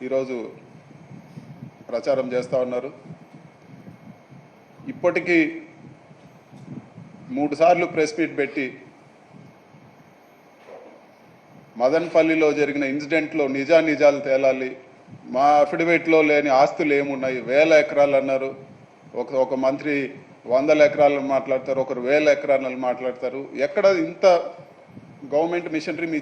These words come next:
చేతిలో ఉంది, పోలీస్ డిపార్ట్‌మెంట్ మీ చేతిలో ఉంది, రెవెన్యూ సెక్రటరీ కూడా అక్కడికి రావడం జరిగింది. మరి ఎక్కడ ఆ ఫైల్స్ ఎక్కడ మిస్ అయినాయి,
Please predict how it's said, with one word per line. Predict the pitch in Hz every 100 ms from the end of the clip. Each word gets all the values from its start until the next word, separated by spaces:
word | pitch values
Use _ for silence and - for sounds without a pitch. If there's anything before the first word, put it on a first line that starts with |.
| 156
చేతిలో | 147 156 143
ఉంది, | 143 139 139 135
పోలీస్ | 143 165 160
డిపార్ట్‌మెంట్ | 156 156 147 147 147
మీ | 147 131
చేతిలో | 139 131 139
ఉంది, | 139 139
రెవెన్యూ | 135 139 175 180 156 - - - - - -
సెక్రటరీ | 147 175 175 170
కూడా | 160 165
అక్కడికి | 156 151 147
రావడం | 139 135 143 143
జరిగింది. | 139 139 135 135 139 - - _ 139
మరి | 165 175 165 - - - 143
ఎక్కడ | 151 214 208 175 139 - -
ఆ | 139 135
ఫైల్స్ | 165 185 202 165
ఎక్కడ | 165 180 170 156 -
మిస్ | 151 151
అయినాయి, | 156 151 147 143